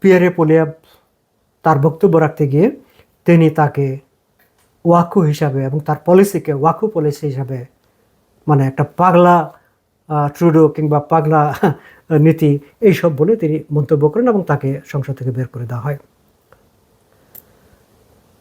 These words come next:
তার আগে অবশ্য কনজারভেটিভ পার্টির আরও একজন এমপি রাশায়েল থমাস, রাশায়েল থমাসকেও স্পিকার বের করে দেন, কারণ তিনি চিৎকার করে বলছিলেন যে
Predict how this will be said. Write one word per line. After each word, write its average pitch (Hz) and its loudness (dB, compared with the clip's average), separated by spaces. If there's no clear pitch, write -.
তার 208 2
আগে 196 4
অবশ্য 226 2
কনজারভেটিভ 196 4
পার্টির 202 0
আরও 220 0
একজন 156 2
এমপি 151 -2
রাশায়েল 165 2
থমাস, 175 -6
রাশায়েল 160 0
থমাসকেও 196 0
স্পিকার 165 0
বের 135 -2
করে 139 -6
দেন, 180 -2
কারণ 151 2
তিনি 208 4
চিৎকার 233 0
করে 202 4
বলছিলেন 147 0
যে 156 0